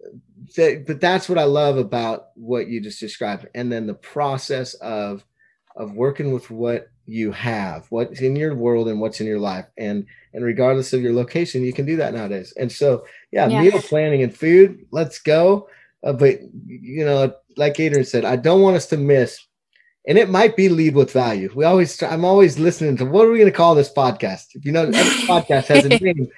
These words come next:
Speaker 2: and it comes
Speaker 1: Yeah.
Speaker 2: out of, out of the podcast, but lead with value.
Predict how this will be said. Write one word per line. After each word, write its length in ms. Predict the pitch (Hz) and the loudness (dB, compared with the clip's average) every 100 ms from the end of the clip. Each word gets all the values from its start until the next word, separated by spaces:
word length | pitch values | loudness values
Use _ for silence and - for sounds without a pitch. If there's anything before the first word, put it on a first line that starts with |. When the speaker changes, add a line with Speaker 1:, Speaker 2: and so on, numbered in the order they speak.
| - - | -18 -6
Speaker 2:
and 100 | 147 | -6
it 100 | 147 | -2
comes 260 | 165 180 | 0 2
Speaker 1:
Yeah. 200 | 240 160 | 4 4
Speaker 2:
out 100 | 151 143 | 2 -2
of, 80 | 120 117 233 - _ _ | -4 -10 -14 -16 _ _
out 160 | 139 147 | -2 0
of 60 | |
the 60 | 131 | 0
podcast, 440 | 180 208 208 131 - | 0 0 2 -2 -2
but 80 | 139 | -4
lead 460 | 131 139 160 160 | -2 -4 -2 -2
with 200 | 151 156 | -2 -4
value. 460 | - 185 214 143 90 | -2 -2 -2 -4 -6